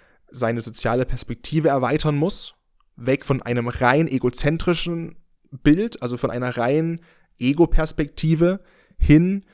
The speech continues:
zur Realisierung der Ansprüche auch von anderen Menschen in der Gemeinschaft und in der Gesellschaft. Dann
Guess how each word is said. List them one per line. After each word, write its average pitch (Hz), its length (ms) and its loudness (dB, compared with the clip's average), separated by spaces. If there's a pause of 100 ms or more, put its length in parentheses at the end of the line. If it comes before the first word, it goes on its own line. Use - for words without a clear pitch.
(140)
zur 135 220 2
Realisierung 131 680 2
der 131 160 0
Ansprüche 139 560 -2
auch 120 100 0
von 107 160 -2
anderen 147 460 0
Menschen 139 360 2
in 120 140 -4
der 117 100 2
Gemeinschaft 117 560 -2
und 110 100 -6
in 120 100 -6
der 110 100 -2
Gesellschaft. 107 720 -4 (1800)
Dann 165 400 0